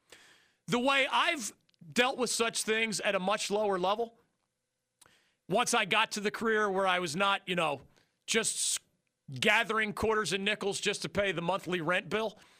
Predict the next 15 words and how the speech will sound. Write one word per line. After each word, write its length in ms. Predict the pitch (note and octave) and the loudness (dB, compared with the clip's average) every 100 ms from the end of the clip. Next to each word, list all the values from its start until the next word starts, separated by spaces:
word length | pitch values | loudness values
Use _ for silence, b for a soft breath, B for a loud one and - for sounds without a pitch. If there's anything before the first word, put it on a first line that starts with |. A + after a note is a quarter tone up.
| b | b
when 140 | F3+ A3 | 0 0
I 80 | A3+ | 2
got 240 | D4+ D#4+ | 0 -2
to 80 | G#3+ | -2
that 220 | A#3+ A#3 | -2 0
point 340 | G#3 A3 G#3 - B B - | -2 -2 -4 -8 B B -2
where 200 | G#3+ A3+ | 0 2
I 180 | A3 | 0
was 200 | A3 G3 | 0 -2
more 220 | G3+ G#3 G#3+ | 0 0 0
in 200 | G3+ F3 | -2 -2
demand, 540 | A3 D4+ A3 F#3 E3 b b b b - | 0 2 2 -2 -6 b b b b 2
I 140 | A#3 | 2
gave 360 | A3+ A#3 A#3 F3+ | 2 2 0 0
my 240 | G3+ F#3+ | 0 -2